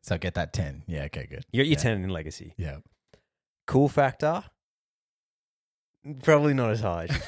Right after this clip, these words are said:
Speaker 2: think.
Speaker 1: <laughs>
Speaker 2: <laughs> Look, I agree with some things. I think if you had a pitch to me, which also would have been a good double pitch for why you picked them,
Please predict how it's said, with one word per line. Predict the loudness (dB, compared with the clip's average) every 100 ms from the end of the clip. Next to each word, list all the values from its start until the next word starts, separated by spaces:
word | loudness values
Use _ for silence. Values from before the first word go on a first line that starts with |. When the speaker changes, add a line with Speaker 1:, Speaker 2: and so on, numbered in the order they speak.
| -4
Speaker 2:
think. | 2
Speaker 1:
<laughs> | 4 6 4 4 0 0 -2 -2 -4 -4 -10
Speaker 2:
<laughs> | -12 -20 _ _ -20 _ _ _ _ _ _ _
Look, | -2 2
I | 4
agree | 6 6 6
with | 4
some | -2
things. | -2 -2 -2 -6 -12 _
I | -8
think | 0 0 0
if | -6
you | -4
had | -2
a | -2
pitch | -4 -4 -4
to | -4
me, | -2
which | -2 2
also | 2 4 4
would | 4
have |
been | 4 2
a |
good | 2 2 4
double | 4 2
pitch | 0 -6 -4
for | -4
why | -2 -2
you | -4
picked | -8 -10 -12
them, | -14 -14